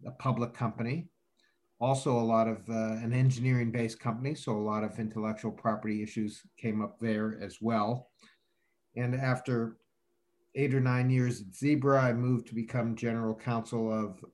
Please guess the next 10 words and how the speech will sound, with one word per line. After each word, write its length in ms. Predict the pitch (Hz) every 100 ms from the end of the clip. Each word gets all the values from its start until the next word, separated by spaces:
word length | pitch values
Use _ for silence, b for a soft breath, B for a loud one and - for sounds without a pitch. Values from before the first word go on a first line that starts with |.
| -
a, 360 | 107 104 104 -
uh, 340 | 104 101 104 - - _ _ _ _ _ _ _ _ _ _ _ _ _ -
of 200 | - -
a 100 | -
company 280 | 131 113 110
called 360 | 117 107 95
De 160 | 127 123
Laval, 760 | 113 - 127 117 107 156 - -
which 260 | 104 -
manufactures 880 | 120 113 113 107 120 110 117 101